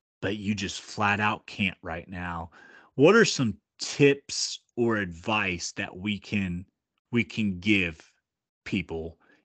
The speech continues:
in that situation, right? Give, give us, we got, we got a couple written down. Start us off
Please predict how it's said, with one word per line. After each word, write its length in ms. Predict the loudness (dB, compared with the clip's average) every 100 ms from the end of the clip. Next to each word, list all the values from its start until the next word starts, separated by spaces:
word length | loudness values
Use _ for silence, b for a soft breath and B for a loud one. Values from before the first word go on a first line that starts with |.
| -4
in 180 | 0
that 220 | 2 2 0
situation, 800 | -2 -2 -2 -4 -4 -4 -6
right? 260 | -4 -2 4
Give, 340 | 8 8 6
give 220 | 4 6 6
us, 280 | 4 0
we 140 | 2 6
got, 300 | 8 6 2 0
we 100 | 4
got 160 | 4
a 40 | 2
couple 280 | -2 -4
written 240 | -4 -4 -6
down. 260 | -4 -4
Start 300 | -6 -6 -4
us 120 | -4 -8
off 200 | -12